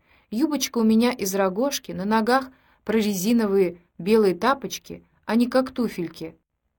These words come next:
С застёжкой это была мода из мод. Вот на мне эта юбочка, тапочки. Попросилась на фронт, направили. Пришла в часть, это стрелковая дивизия.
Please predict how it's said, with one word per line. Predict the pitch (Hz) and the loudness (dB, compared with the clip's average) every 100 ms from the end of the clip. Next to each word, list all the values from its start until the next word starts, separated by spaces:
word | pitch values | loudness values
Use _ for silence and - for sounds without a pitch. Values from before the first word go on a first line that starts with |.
| _ | _
С | - | -6
застёжкой | 180 208 202 - 254 262 - | 4 4 4 0 0 0 -4
это | - 226 254 | -6 -4 -2
была | 233 247 240 | 2 6 6
мода | 233 311 269 | 6 4 2
из | 285 247 | 0 0
мод. | 208 160 - _ _ _ _ | -2 -4 -12 _ _ _ _
Вот | 240 311 | -4 0
на | 269 | 4
мне | 262 262 | 8 8
эта | 262 247 | 8 4
юбочка, | 202 277 226 - 190 | 0 -2 -2 -6 -8
тапочки. | 185 233 254 214 - 170 - _ _ | 0 0 0 -8 -10 -16 -20 _ _
Попросилась | 220 240 262 262 320 262 | -2 4 4 4 0 0
на | 214 196 | -2 -2
фронт, | 196 214 254 254 - _ - | 0 0 0 -2 -12 _ -6
направили. | 254 240 180 170 165 156 - _ _ _ | -4 -2 -2 -2 -6 -10 -18 _ _ _
Пришла | - 254 339 339 | -2 2 6 4
в | |
часть, | - 254 247 233 - _ _ | 4 0 0 -2 -12 _ _
это | - 269 | -4 -4
стрелковая | 254 214 214 208 240 233 | -2 2 2 4 2 2
дивизия. | 185 196 185 196 175 170 | 0 -4 -2 -4 -4 -8